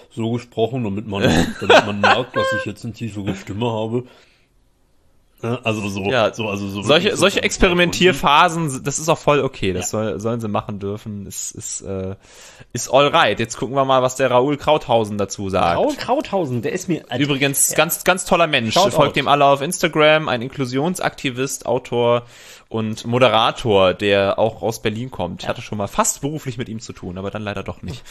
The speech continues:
Speaker 1: Schade.
Speaker 2: Genau.
Speaker 1: Also Shoutout an Raul Krauthausen. Ähm, Raul Krauthausen ist auch richtig geiler Name übrigens. Ich find
Speaker 2: Das ist
Speaker 1: das,
Speaker 2: ein richtig guter
Speaker 1: der
Speaker 2: Name,
Speaker 1: rollt
Speaker 2: ja,
Speaker 1: so von der
Speaker 2: voll.
Speaker 1: Zunge. Raul Krauthausen.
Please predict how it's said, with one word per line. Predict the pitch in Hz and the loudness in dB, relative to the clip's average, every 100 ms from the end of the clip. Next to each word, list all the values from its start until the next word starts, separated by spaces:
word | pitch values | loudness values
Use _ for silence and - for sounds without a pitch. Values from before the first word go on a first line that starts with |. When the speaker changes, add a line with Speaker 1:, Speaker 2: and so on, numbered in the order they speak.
| - | -8
Speaker 1:
Schade. | 143 127 110 - | -4 -4 -4 -8
Speaker 2:
Genau. | 107 90 87 - | -6 -6 -8 -8
Speaker 1:
Also | 127 147 | -6 -4
Shoutout | - 190 180 160 | 0 0 0 -4
an | |
Raul | 139 151 160 | -2 -2 -2
Krauthausen. | 143 156 170 165 160 135 - | -4 0 -2 -2 -6 -8 -8
Ähm, | 139 123 117 117 - - | -4 -2 -2 -6 -12 -12
Raul | 110 156 | -4 -4
Krauthausen | 170 139 120 139 120 | -4 -6 -4 -4 -4
ist | 110 | -6
auch | - - | -8 -10
richtig | 117 - - | -10 -10 -4
geiler | 120 123 107 | -2 -2 -2
Name | 113 101 101 | -4 -6 -6
übrigens. | 101 101 110 - | -6 -8 -10 -14
Ich | - | -14
find | 127 117 | -10 -8
Speaker 2:
Das | |
ist | 117 | -6
Speaker 1:
das, | |
Speaker 2:
ein | 113 | -6
richtig | 170 - | -10 -10
guter | 98 123 | -2 0
Speaker 1:
der | 123 | 2
Speaker 2:
Name, | 104 | 4
Speaker 1:
rollt | 165 | 4
Speaker 2:
ja, | 247 | 4
Speaker 1:
so | 180 | -2
von | - 160 | -2 -2
der | 156 | -2
Speaker 2:
voll. | 156 | -2
Speaker 1:
Zunge. | 110 104 | -2 0
Raul | 104 151 196 160 | 2 2 2 0
Krauthausen. | - 135 139 156 110 101 101 | -4 -4 -4 -4 -6 -6 -8